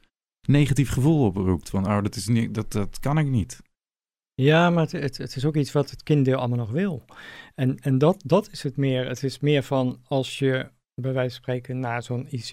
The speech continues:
Speaker 2: I T-opleiding gaat, kun je ondertussen niet spelen. En,
Speaker 1: Ja, oké.
Speaker 2: en
Speaker 1: Hmm.
Speaker 2: dus je zit in jezelf, zit je in een
Speaker 1: Het is gewoon niet iets voor een kind.
Speaker 2: Nee.
Speaker 1: Ja, ik
Speaker 2: En
Speaker 1: snap
Speaker 2: je
Speaker 1: het,
Speaker 2: wil
Speaker 1: ja.
Speaker 2: niet de hele dag tussen grote mensen zitten, volwassenen zitten.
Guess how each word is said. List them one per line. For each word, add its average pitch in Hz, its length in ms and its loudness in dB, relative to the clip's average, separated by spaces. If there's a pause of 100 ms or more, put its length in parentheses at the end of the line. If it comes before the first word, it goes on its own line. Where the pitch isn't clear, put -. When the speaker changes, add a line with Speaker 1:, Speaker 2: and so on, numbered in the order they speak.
(160)
Speaker 2:
I 123 100 -8
T-opleiding 120 800 -4
gaat, 113 340 -12 (440)
kun 156 120 -2
je 147 80 -2
ondertussen 127 500 -4
niet 113 120 -4
spelen. 175 440 -4 (640)
En, 147 180 -2
Speaker 1:
Ja, 104 380 0
oké. 101 160 -6
Speaker 2:
en 139 380 0
Speaker 1:
Hmm. 107 380 -2
Speaker 2:
dus 135 260 0
je 151 160 -2
zit 160 260 0
in 139 440 0
jezelf, 151 420 0
zit 143 260 -6
je 147 120 -6
in 139 140 -2
een 131 240 0
Speaker 1:
Het - 180 0
is 127 100 2
gewoon 127 200 4
niet 123 160 4
iets 117 120 0
voor 117 140 4
een 107 60 4
kind. 120 500 2 (120)
Speaker 2:
Nee. 240 320 -2
Speaker 1:
Ja, 131 420 2
ik 101 120 -2
Speaker 2:
En 180 80 -2
Speaker 1:
snap 147 140 4
Speaker 2:
je 131 60 0
Speaker 1:
het, 139 80 2
Speaker 2:
wil 147 100 2
Speaker 1:
ja. 143 40 0
Speaker 2:
niet 143 180 0
de 143 60 0
hele 135 220 2
dag 127 180 -2
tussen - 280 -8
grote 123 320 -2
mensen 196 340 -4
zitten, 120 260 -8
volwassenen 151 600 -2
zitten. 127 300 -4